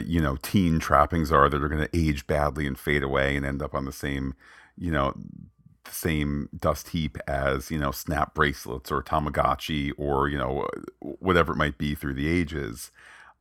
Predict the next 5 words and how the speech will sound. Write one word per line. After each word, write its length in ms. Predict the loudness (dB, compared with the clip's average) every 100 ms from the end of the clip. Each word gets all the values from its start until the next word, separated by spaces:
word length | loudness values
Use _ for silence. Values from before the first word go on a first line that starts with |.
| _
Uh, 680 | -4 -2 0 0 -2 -4 -8 -12 _ _ _ _ _ _ _ _ -2 4
those 320 | 6 6 0
things, 580 | -2 0 0 -2 -6 -14 -18 -6
you 100 | -4
know, 400 | -4 -10 -18